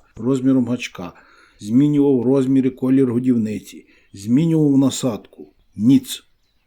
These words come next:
І пригадалось мені те, що розповідав білоруський відеоблогер. Ловити в стороні. Вирішив проекспериментувати, але на свій манер. З часом мої експерименти привели мене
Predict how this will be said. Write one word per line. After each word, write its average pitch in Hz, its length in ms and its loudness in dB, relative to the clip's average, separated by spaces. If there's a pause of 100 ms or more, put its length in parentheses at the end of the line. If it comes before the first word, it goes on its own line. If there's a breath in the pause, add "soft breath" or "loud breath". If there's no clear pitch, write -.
(140)
І 185 80 -10
пригадалось 170 640 -2
мені 143 180 0
те, 196 340 0
що 147 200 -6
розповідав 127 640 -4
білоруський 113 560 -8
відеоблогер. 95 840 -10
Ловити 156 520 -4
в - 80 -16
стороні. 95 480 -10 (260)
Вирішив 139 500 -4
проекспериментувати, 135 1160 -6
але 180 500 -2
на 156 120 -4
свій 135 320 -4
манер. 90 400 -6 (580 soft breath)
З - 60 -20
часом 180 340 0
мої 160 200 -4
експерименти 147 560 -2
привели 131 420 -2
мене 123 280 0